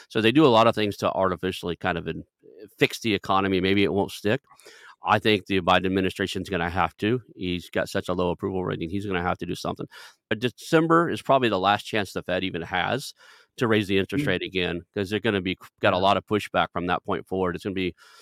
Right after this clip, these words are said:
Speaker 1: we're in, once you're in twenty twenty-four, we're in the election year. People are starting to make voting decisions early on. And I don't think, I think it'd be a bad idea for the administration to do anything that doesn't boost the economy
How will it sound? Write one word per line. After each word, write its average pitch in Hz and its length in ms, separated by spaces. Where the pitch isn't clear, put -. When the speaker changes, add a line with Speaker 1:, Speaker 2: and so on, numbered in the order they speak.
Speaker 1:
we're 95 180
in, 120 180
once 127 220
you're 135 80
in 107 60
twenty 113 220
twenty-four, 101 440
we're 92 100
in 117 240
the 104 100
election 98 440
year. 92 320
People 107 220
are 90 40
starting 95 260
to 95 40
make 92 420
voting 92 340
decisions 90 600
early 92 360
on. 87 400
And 95 360
I 98 220
don't 101 160
think, 87 240
I 98 60
think 120 160
it'd 92 100
be 92 80
a 90 60
bad 92 240
idea 87 380
for 90 120
the 85 60
administration 87 640
to 82 80
do 87 180
anything 85 300
that 78 120
doesn't 82 440
boost 104 260
the 87 120
economy 85 500